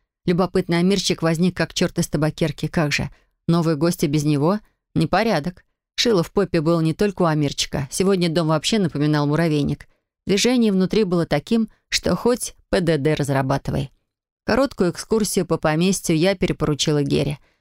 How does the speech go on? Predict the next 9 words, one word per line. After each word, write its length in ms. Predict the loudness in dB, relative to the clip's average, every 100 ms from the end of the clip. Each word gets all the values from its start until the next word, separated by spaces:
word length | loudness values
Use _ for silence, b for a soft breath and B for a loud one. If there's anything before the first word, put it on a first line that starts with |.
| _ -6
попросив 480 | -2 0 0 -2
поторопиться, 680 | -2 -2 -2 0 -2 -4 -6
так 200 | -4 -2
как 200 | -2 -2
вот-вот 380 | -2 0 -2 -2
прозвучит 520 | -4 -2 0 0 0
гонг 320 | 0 -2 -4 -6
к 80 |
завтраку. 560 | -2 -2 -4 -8 -8